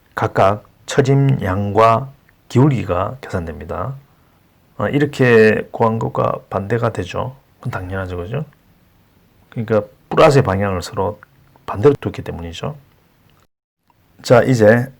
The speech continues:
마지막 예제입니다. 구조물 대상으로 카스티글리아노 이론을 적용해 봅시다. 이 문제에서는 P에 의한 처짐량을 구하자는 것입니다.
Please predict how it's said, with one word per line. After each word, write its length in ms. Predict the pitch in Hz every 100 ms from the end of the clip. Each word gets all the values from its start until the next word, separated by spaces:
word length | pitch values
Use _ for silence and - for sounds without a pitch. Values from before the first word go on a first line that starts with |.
| _ _
마지막 600 | 135 127 131 135 127 - _ _ _ _
예제입니다. 680 | 117 95 98 85 85 107 123 _ _ _ _ _ _ _ _ -
구조물 480 | 143 165 156 131
대상으로 600 | 110 101 110 95 127 147 - _ _ _ _ _ _ _ -
카스티글리아노 960 | - - - - 117 117 120 104 98 -
이론을 460 | 104 101 98 87 -
적용해 680 | 101 95 92 90 92 92 - -
봅시다. 480 | 90 - 80 113 143 - _ _ - - - -
이 140 | 180
문제에서는 840 | 196 135 117 - 92 85 92 92 - _ _ _ _ _
P에 420 | - - 208 175 147
의한 440 | 113 107 104 101
처짐량을 680 | 101 - 123 113 104 104 - - _ _ _ - -
구하자는 400 | 110 98 92 85
것입니다. 520 | - 90 - -